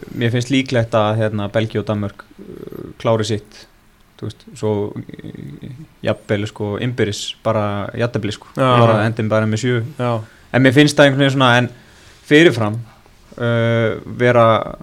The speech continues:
Speaker 1: en mér finnst samt Danirnir vera svona, mér fannst þeir geggjaðir, þegar maður, þeir komu inn á Laugardalsvöll,
Speaker 2: Mhm.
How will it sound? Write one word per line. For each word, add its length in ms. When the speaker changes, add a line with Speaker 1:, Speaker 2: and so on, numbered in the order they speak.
Speaker 1:
en 200
mér 180
finnst 220
samt 180
Danirnir 680
vera 380
svona, 500
mér 180
fannst 160
þeir 100
geggjaðir, 640
þegar 160
maður, 460
þeir 140
komu 220
inn 80
á 60
Laugardalsvöll, 460
Speaker 2:
Mhm. 400